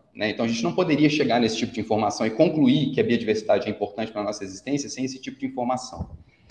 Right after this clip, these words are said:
E essa informação tá mantida em acervos de coleções biológicas, né? É, seja em coleções zoológicas, em coleções botânicas, micológicas, enfim.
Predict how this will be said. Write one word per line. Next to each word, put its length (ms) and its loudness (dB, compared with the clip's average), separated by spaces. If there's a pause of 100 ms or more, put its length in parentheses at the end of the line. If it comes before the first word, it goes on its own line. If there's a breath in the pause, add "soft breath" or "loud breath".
(140 soft breath)
E 100 10
essa 140 8
informação 500 2
tá 100 0
mantida 760 -2
em 140 -2
acervos 460 0
de 60 -12
coleções 380 -6
biológicas, 640 -2
né? 300 -4 (540 soft breath)
É, 360 2
seja 400 0
em 180 -4
coleções 460 -8
zoológicas, 760 0
em 40 -18
coleções 360 -14
botânicas, 720 -8
micológicas, 720 -6
enfim. 360 -18